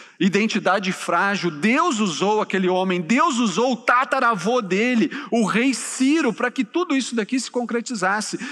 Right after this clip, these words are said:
Deus usa quem ele quer, quando ele quer e onde ele quer. Deus é livre na escolha de seus agentes.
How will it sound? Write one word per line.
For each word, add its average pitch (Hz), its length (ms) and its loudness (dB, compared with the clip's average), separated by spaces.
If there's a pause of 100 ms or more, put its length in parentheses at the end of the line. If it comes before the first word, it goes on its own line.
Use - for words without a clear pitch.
(120)
Deus 214 600 0
usa 247 340 0
quem 254 380 0
ele 240 180 2
quer, 196 380 0 (180)
quando 277 340 0
ele 233 160 2
quer 196 440 0
e 247 160 4
onde 240 560 2
ele 160 200 0
quer. 139 380 -2 (260)
Deus 214 840 0
é 190 160 0
livre 185 880 0 (360)
na 165 260 0
escolha 170 880 0
de 139 140 -10
seus 151 760 -4
agentes. 131 1080 -4